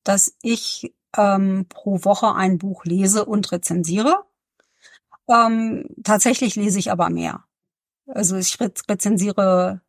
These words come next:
ich komme nicht dazu, jedes Buch zu rezensieren. Ähm,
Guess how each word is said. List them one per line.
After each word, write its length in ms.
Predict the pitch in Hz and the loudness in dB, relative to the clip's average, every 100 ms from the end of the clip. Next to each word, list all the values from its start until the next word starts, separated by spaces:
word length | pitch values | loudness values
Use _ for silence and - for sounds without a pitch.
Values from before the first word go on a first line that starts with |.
| _ 302 | _ -14
ich 120 | - | -4
komme 220 | 208 202 | 0 0
nicht 180 | 196 - | 0 -2
dazu, 260 | 190 - | -2 0
jedes 360 | 180 202 208 214 | 2 2 0 0
Buch 200 | - 220 | -2 -6
zu 140 | - | -6
rezensieren. 800 | 214 208 208 202 180 214 226 240 - _ _ _ - - | -4 -2 0 0 2 2 2 0 -4 _ _ _ -20 0
Ähm, 540 | 196 185 180 180 190 | 4 6 4 0 -4